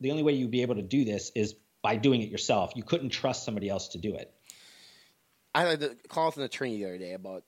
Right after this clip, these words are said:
Speaker 2: you know, we're, we're looking at trying to find another attorney for my team on fit buyers because I'm a firm believer that one attorney, one size doesn't fit all. You need people who are specialists in areas. And this,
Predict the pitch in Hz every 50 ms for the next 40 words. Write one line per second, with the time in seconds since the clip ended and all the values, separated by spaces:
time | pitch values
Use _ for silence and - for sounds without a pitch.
0 | _ _ 117 117 117 110 110 123 127 123 135 143 139 147 143 147 143 139 127 123
1 | - - 131 127 120 - 127 120 120 120 120 117 - - 120 127 127 123 123 127
2 | 117 107 - - 123 117 113 110 - 117 110 107 101 - - 123 117 104 104 -
3 | - 120 - 107 104 107 104 104 110 98 - 110 95 104 101 101 92 - 117 110
4 | 104 95 98 104 104 104 98 101 92 65 90 98 101 113 120 113 101 - - 113
5 | 107 101 101 104 104 104 - 107 101 95 95 87 92 - 101 98 117 113 104 95
6 | 95 95 95 95 90 _ - 113 98 101 90 104 95 92 - - 131 107 - -
7 | 90 90 - 90 85 78 82 82 - 98 113 117 110